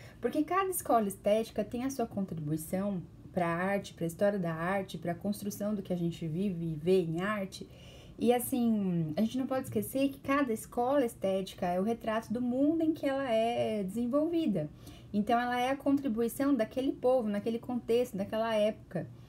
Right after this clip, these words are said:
né? Então, não é legal a gente falar, "Ah, isso é ruim", ou "Isso é bom",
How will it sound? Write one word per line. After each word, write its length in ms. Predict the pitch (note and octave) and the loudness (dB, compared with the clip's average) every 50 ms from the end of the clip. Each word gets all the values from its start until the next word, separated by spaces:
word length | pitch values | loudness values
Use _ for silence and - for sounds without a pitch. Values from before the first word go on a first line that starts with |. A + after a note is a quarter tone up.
| - - - - - - | -20 -20 -20 -18 -8 -2
né? 140 | F3+ F#3 G3 | 0 0 2
Então, 260 | G3+ G3 G3+ A3+ A#3 | 0 0 0 0 0
não 140 | B3 C4+ C4+ | 0 0 2
é 80 | C#4 | 4
legal 280 | C#4+ D4 B3+ A3+ A#3 A3 | 4 4 4 4 4 4
a 40 | A3 | 4
gente 220 | A3+ A3 G#3 - | 4 2 -2 -2
falar, 400 | - G#3+ G3+ G3+ F#3+ F3+ E3 - - - - - | -2 0 2 2 2 0 -2 -4 -10 -16 -4 2
"Ah, 160 | - A3+ A#3 | 4 4 6
isso 200 | A3+ A3+ - - | 4 4 2 2
é 40 | A#3+ | 2
ruim", 480 | A#3 A3 A3+ G#3+ A3+ A#3 B3 B3 A#3+ A3 | 4 4 4 4 4 4 2 2 2 2
ou 140 | G#3 G3+ G#3 | 2 2 0
"Isso 160 | G3+ - - | 0 2 0
é 60 | G#3 | 2
bom", 480 | F#3+ F#3 F#3+ G3+ G#3+ A3+ A3 G3+ F3+ | 2 2 2 2 4 4 2 0 0